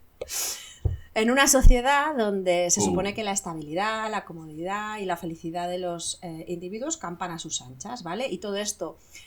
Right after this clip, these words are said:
Speaker 1: se consigue a través de la gestación de los individuos en laboratorios, con un formato eminentemente industrial. Ah, estos individuos están predestinados químicamente a, al estrato social que les corresponde en la ciudadanía.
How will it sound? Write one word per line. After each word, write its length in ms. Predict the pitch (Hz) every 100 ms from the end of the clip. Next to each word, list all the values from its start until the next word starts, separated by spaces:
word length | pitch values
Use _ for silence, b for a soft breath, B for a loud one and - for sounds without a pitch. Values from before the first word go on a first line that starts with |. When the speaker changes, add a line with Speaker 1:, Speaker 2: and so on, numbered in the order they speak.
| B
Speaker 1:
se 220 | - 202 185
consigue 400 | 185 175 208 208
a 80 |
través 580 | 214 208 208 233 247 -
de 120 | 185 185
la 80 |
gestación 500 | 156 - - 160 196
de 80 | 190
los 160 | 190 185
individuos 440 | 180 185 185 170
en 80 | 156
laboratorios, 880 | 147 151 170 269 269 254 254 247 247
con 180 | 185 180
un 100 | 175
formato 460 | 180 170 175 170
eminentemente 600 | 165 160 160 165 160 160
industrial. 760 | 160 165 - 208 214 208 208 214 B B B B B B
Ah, 380 | 208 196 196 185
estos 220 | 202 214
individuos 340 | 208 190 196 190
están 220 | 190 196
predestinados 680 | 185 180 180 185 180 185 180
químicamente 600 | 196 180 170 165 175 175
a, 440 | 165 160 165 160 -
al 160 | 170 165
estrato 320 | - 196 190
social 320 | 185 202 185
que 80 | 180
les 180 | 170 -
corresponde 640 | 165 156 - 175 165 160 170
en 120 | 160
la 160 | 156 151
ciudadanía. 760 | 165 151 147 175 247 226 233